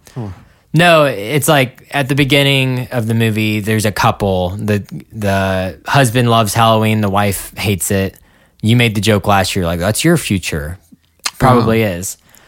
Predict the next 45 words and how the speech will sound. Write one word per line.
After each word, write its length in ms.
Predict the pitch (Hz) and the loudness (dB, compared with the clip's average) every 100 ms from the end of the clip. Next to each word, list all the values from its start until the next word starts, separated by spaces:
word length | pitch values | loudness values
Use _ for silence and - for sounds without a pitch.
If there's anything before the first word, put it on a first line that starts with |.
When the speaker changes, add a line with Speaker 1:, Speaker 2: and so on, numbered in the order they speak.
| _ _ - | _ _ -6
Speaker 1:
Maybe. 400 | 117 127 98 101 104 | -2 0 -2 -4 0
Speaker 2:
I'm 120 | 104 | 2
gonna 180 | 104 98 | 2 2
love 200 | 98 95 | 0 0
it. 200 | 92 76 | -4 -4
And 240 | 95 87 | -6 -6
my 140 | 82 | -4
wife's 220 | 92 90 - | -4 -4 -6
gonna 160 | 143 | -8
be 20 | 67 | -8
like, 100 | - | -10
Can 160 | - | -4
we 60 | 127 | -2
just 240 | 139 117 - | -2 -6 0
Speaker 1:
Oh, 180 | 170 165 | 4 4
Speaker 2:
take 100 | 127 | 4
Speaker 1:
your 180 | 139 139 | 4 2
future. 380 | - 101 - 120 | 0 -8 -4 -2
I 60 | |
thought 100 | 117 | 0
you 60 | 131 | 0
were 40 | |
saying 220 | 110 101 | 0 -2
my 220 | 98 101 123 | -2 -2 -2
future. 180 | - | 0
Speaker 2:
No, 220 | 127 95 82 | 2 2 0
mine, 400 | 98 82 76 82 | -2 -2 -6 -10
mine, 220 | 78 73 | -10 -10
sorry. 260 | - 87 - - - - | -10 -10 -10 -18 -20 -10
Um, 580 | - 127 107 95 90 82 _ _ _ _ - | 0 4 4 2 -2 -8 _ _ _ _ -10
so 220 | - 135 | 0 0
she's 160 | 117 127 | 0 2
like, 160 | 120 | 2
"Go 200 | 143 151 | 4 4
upstairs. 960 | 151 - - 117 113 110 104 - - - _ _ - | 4 0 -2 0 2 2 -2 -4 -8 -14 _ _ -4
I'm 100 | 117 | 0
gonna 180 | 117 104 | 0 0
start 260 | 135 104 | -2 -2
taking 220 | 113 101 | -2 0
down 140 | 98 92 | 0 -2
the 60 | 85 | -2
decorations." 800 | 90 80 80 76 71 - - | -4 -4 -4 -6 -6 -10 -10
And 100 | 98 | -4
he's 160 | 104 104 | 0 2
like, 280 | 101 90 | 0 -2